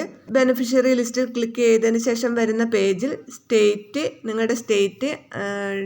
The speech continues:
ഡിസ്ട്രിക്റ്റ്, അതുപോലെ ഉപജില്ല, ആ, ബ്ലോക്ക്,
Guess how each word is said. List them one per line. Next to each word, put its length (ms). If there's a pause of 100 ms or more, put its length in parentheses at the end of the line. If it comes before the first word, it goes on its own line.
(140)
ഡിസ്ട്രിക്റ്റ്, 540 (520)
അതുപോലെ 380 (420)
ഉപജില്ല, 460 (600)
ആ, 20 (400)
ബ്ലോക്ക്, 540